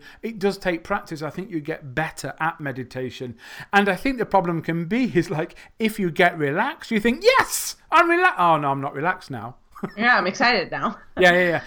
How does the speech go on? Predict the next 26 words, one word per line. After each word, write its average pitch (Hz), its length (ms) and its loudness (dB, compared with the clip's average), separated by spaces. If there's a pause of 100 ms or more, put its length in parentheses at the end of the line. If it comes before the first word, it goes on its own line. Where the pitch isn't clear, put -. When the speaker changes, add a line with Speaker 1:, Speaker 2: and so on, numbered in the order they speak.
(160)
Speaker 1:
I'm 196 140 2
all 196 140 6
happy. 156 380 -2
And 139 120 -4
I 160 60 0
shouldn't 214 260 -4
be, 165 100 -4
like, 156 240 -2 (160)
too 233 220 -2
happy. 190 400 -2 (180)
I - 80 -4
should 170 160 -2
be 156 100 -4
concentrating 156 460 -6
on 143 80 -6
being 147 180 -6
relaxed, 143 500 -10
um, 156 340 -2
and 156 120 -6
meditating, 131 460 -8
so. - 120 -18 (800)
Speaker 2:
Okay, 214 380 2 (180)
can 233 440 2
you 240 120 2
be 208 140 0
relaxed 185 800 0